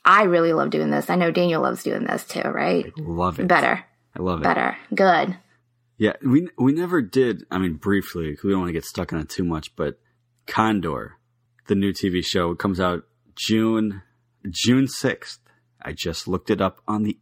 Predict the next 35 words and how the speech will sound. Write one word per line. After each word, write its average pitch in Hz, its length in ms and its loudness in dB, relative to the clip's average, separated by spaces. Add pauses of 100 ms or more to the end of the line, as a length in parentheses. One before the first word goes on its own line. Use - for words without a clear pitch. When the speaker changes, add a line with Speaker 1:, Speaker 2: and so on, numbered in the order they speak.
Speaker 2:
internet. - 720 -6 (420)
Speaker 1:
Every 208 320 4
single 233 260 4
preview, 202 600 2
like, 175 320 2
it 180 140 2
focuses, 185 480 -2
like, 214 240 0
yeah, 185 240 6
of 170 100 -2
course, 175 300 0
like, 165 140 -2
the 175 60 -4
main 165 200 0
character 170 720 0 (420)
and 175 380 4
a 175 60 2
few 180 200 2
of 160 60 2
the 170 80 0
side 190 260 2
ones, 170 320 0
but 165 500 0 (520)
I've 180 180 -2
only 262 240 6
seen, 262 260 4
like, 247 200 2
a, 233 260 4
like, 214 260 0
a 208 60 0
two, 202 300 -4 (360)
a 196 60 -2
split 185 380 -2
second 180 560 -2 (640)
portion 175 800 2